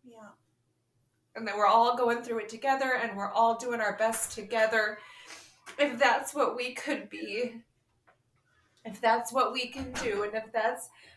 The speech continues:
Speaker 2: if that's all it is, then that's, then we've done our job.
Speaker 1: Yeah.
Speaker 2: You know, we've, we've fulfilled our purpose in this.
Speaker 1: Yeah. As friends.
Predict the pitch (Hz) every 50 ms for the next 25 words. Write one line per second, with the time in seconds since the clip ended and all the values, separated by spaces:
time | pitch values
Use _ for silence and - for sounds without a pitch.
0 | _ _ - 233 233 - 247 247 - 254 - - 214 214 220 226 226 226 220 226
1 | 220 226 226 226 226 - - 294 285 - - _ _ _ _ _ - 226 220 214
2 | 208 202 208 - - - - - - - _ _ _ _ _ _ - _ _ _
3 | _ _ _ _ _ _ _ _ _ _ _ _ _ _ _ _ _ _ _ _
4 | _ _ _ _ _ _ _ _ _ _ _ _ _ _ - 262 262 269 277 226
5 | 233 220 175 175 175 185 185 196 175 - - - 185 185 - - _ 254 233 214
6 | 214 214 226 254 254 202 180 180 - _ _ - 302 262 220 220 214 208 208 214
7 | 214 202 214 220 220 214 214 - _ _ - - - - _ - 226 269 269 262
8 | - - - 240 240 - - 190 185 185 180 175 180 190 - - 165 - - 151
9 | 170 190 - - - 175 170 160 147 160 185 - - - - - - - _ _
10 | 320 247 226 202 196 196 190 - _ _ _ _ _ _ _ _ _ _ _ _
11 | _ _ _ _ _ _ _ _ _ _ - 240 233 226 - - - - 226 214
12 | 196 180 - - - - - -